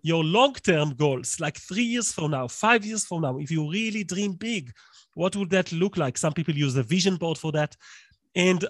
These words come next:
also a very important, uh, key in clarity is goals alignment. So look,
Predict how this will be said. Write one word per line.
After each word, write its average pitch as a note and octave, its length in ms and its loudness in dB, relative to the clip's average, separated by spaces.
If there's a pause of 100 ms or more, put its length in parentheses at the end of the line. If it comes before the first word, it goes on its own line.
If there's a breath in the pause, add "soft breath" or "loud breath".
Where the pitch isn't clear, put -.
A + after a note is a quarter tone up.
also G3+ 500 6
a D#3+ 80 2
very F#3 300 0
important, F3 400 -2 (280)
uh, D#3 200 2
key F3+ 200 0
in E3+ 80 2
clarity F3+ 500 2 (180)
is B2+ 120 -2
goals F3 600 4 (160)
alignment. C#3+ 840 2 (340 loud breath)
So E3 300 8
look, F3 440 2